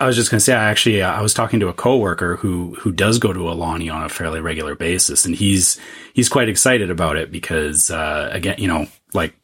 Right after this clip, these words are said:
the rest of us, he had to cancel a trip this year, but now he's looking at planning something in the spring, now that at least he knows that the, uh, the resort's gonna be open.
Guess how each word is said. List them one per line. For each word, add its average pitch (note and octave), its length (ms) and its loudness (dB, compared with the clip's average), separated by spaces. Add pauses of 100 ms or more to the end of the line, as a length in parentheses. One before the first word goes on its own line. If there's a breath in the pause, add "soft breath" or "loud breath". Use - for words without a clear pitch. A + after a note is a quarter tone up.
the F#2+ 80 2
rest F2+ 240 2
of D#2+ 60 -4
us, E2 160 0
he F2+ 80 0
had D#2+ 100 -2
to - 60 -8
cancel E2 400 0
a C#2+ 40 -6
trip - 260 -2
this - 200 0
year, D2 240 -2
but D2+ 140 -4
now D#2+ 180 -2
he's - 260 0
looking D#2 360 -6
at D2 260 -2
planning D2+ 320 -4
something D2+ 400 -2
in C#2+ 160 -6
the C#2 80 -8
spring, C#2 500 0 (460 loud breath)
now D#2 140 4
that D2+ 120 2
at C2+ 80 -2
least D#2 220 0
he E2+ 80 0
knows C#2+ 300 -2
that D2 200 -6
the, C#2 260 -4
uh, C2 140 -2
the C2 120 -6
resort's D2 360 -2
gonna C#2 160 -6
be C2+ 120 -10
open. B1+ 340 -14